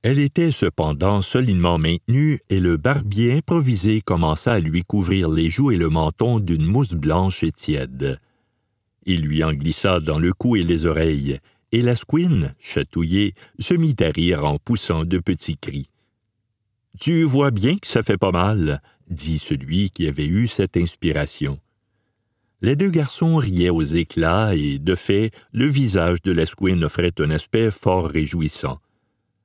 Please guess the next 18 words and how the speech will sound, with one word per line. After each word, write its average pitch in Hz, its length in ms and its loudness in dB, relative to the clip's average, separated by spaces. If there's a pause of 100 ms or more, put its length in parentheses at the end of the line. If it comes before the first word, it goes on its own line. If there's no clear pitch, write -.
(200)
Facette - 480 -4
laissa 87 300 0
là 87 200 2
la 73 160 0
savonnette 85 640 -2
et 82 80 0
courut 131 380 0
chercher 131 400 -2
un 101 100 2
petit 139 300 -2
miroir 87 560 0
accroché 78 500 -4
à 82 80 0
la 73 100 0
fenêtre. « 71 640 -6 (1080)
Comment 180 260 0
te 160 120 -2
trouves-tu ? » 135 580 -2